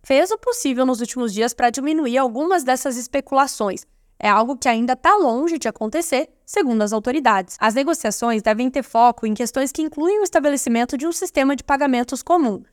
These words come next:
segundo o enviado da África do Sul ao grupo. O que é provável é a formação de um comitê técnico pra começar a considerar uma possível moeda conjunta. Isso tira um pouco do calor dessa ideia aí de um complô pra destronar o dólar.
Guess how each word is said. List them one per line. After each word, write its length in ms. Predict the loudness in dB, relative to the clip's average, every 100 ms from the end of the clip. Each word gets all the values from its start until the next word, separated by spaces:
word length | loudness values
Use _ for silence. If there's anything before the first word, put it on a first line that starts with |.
| _
segundo 380 | -4 -2 0 0
o 40 |
enviado 360 | 0 2 2 2
da 140 | 0
África 280 | 0 -2 -6
do 120 | -6
Sul 180 | -4 0
ao 100 | 0
grupo. 300 | 0 -6 -8 -12
O 60 |
que 100 | -2
é 60 | 0
provável 500 | 0 0 2 2 0
é 60 | -4
a 40 |
formação 520 | 0 0 0 -2 -4
de 100 | -2
um 80 | -2
comitê 380 | 0 0 0 -4
técnico 520 | 2 2 2 -4 -4
pra 160 | -4 -2
começar 460 | 0 0 0 -2
a 60 | -2
considerar 520 | -4 -4 0 2 2
uma 180 | 0 -2
possível 580 | -2 -6 -4 -2 0 0
moeda 360 | 0 0 0 -2
conjunta. 580 | -2 -2 -4 -4 -8 -14 _ _ _
Isso 220 | -8 -6
tira 180 | -4 -4
um 120 | 0
pouco 400 | 2 2 2 -2
do 100 | -2
calor 340 | 0 2 2
dessa 260 | 0 -2 -2
ideia 260 | 0 0 0
aí 180 | 0
de 100 | -2
um 80 | -2
complô 540 | 0 -2 -2 0 0 0
pra 300 | 0 2 2
destronar 440 | -2 -2 0 2
o 60 | 2
dólar. 300 | 0 -2